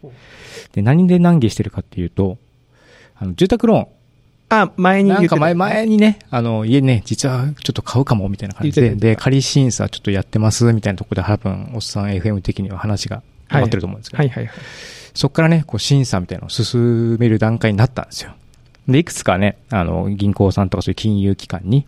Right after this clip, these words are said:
Speaker 2: 仮審査っていうのは通ったんですね。
Speaker 1: あ、通ったんですか？
Speaker 2: ええ。
Speaker 1: はいはい。
Speaker 2: で、まあ、仮審査通ったら、みたいな、普通はいけるみたいな、
Speaker 1: うん。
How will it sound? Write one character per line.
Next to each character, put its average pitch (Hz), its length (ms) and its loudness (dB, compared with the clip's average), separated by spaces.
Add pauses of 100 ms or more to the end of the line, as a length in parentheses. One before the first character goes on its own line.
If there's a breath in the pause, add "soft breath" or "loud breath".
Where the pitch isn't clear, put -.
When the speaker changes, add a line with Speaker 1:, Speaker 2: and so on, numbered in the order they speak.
(1160)
Speaker 2:
仮 165 160 0
審 226 160 0
査 202 100 4
っ - 20 -2
て 120 100 -6
い - 20 -6
う - 20 -6
の 87 60 -8
は - 140 -14
通 - 120 0
っ - 20 2
た 104 100 -4
ん - 40 -10
で - 40 -20
す - 120 -14
ね。 165 160 -2 (120)
Speaker 1:
あ、 165 100 4
通 214 100 0
っ - 20 0
た 117 100 -2
ん - 20 -6
で - 60 -14
す - 60 -20
か？ 101 100 0
Speaker 2:
え 92 140 0 (140)
え。 151 40 -4
Speaker 1:
は 135 60 -2
い - 20 -4
は 113 60 -8
い。 - 20 -14 (240 loud breath)
Speaker 2:
で、 202 60 2
ま 190 60 4
あ、 - 40 2
仮 202 180 -2
審 330 140 0
査 185 120 0
通 247 140 -2
っ 226 40 -2
た - 160 -2
ら、 131 180 2
み 110 100 -6
た 120 100 0
い 107 40 0
な、 104 220 -4 (360)
普 - 100 -20
通 175 140 0
は 156 160 2
い 147 80 -4
け 160 120 0
る 156 120 2
み 127 80 -6
た 101 80 -6
い 95 40 -8
な、 - 80 -8
Speaker 1:
う - 40 0
ん。 123 380 -2